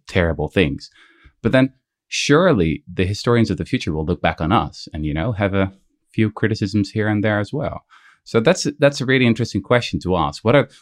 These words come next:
what are sort of the barbarian things we're doing right now?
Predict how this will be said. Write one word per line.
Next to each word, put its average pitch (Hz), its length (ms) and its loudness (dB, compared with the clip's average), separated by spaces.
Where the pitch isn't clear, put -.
what 139 120 4
are 156 40 2
sort 120 160 -2
of 90 80 -6
the 95 60 2
barbarian 95 920 2
things 92 340 0
we're 95 100 2
doing 87 440 0
right 80 320 -2
now? 85 480 -4